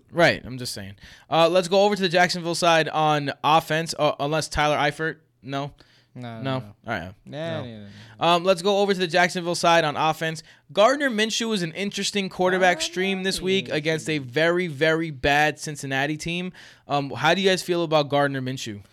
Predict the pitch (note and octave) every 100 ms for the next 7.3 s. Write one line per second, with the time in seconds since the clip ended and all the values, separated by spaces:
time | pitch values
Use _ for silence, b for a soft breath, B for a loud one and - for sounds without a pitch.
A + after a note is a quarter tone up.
0 | b b - C#3 E3 F3 D#3+ D3 D3 C#3
1 | C#3 C3+ C3 B2 B2 A2+ A#2 A2+ B2 A#2
2 | A2+ A#2 A2+ G#2+ - B2 A#2+ F3+ C4 A4+
3 | E4+ G3 E3+ D#3+ A3+ - A3+ A3 - C#3
4 | C#3+ G3+ B3+ C4+ C4 C#4 C4 - _ -
5 | E3+ E3+ F3 F3 F3 E3 - D#3 D3 C#3
6 | C#3 D3+ C#3 C#3 C3+ D3+ - - _ A#2+
7 | B2 A#2+ A#2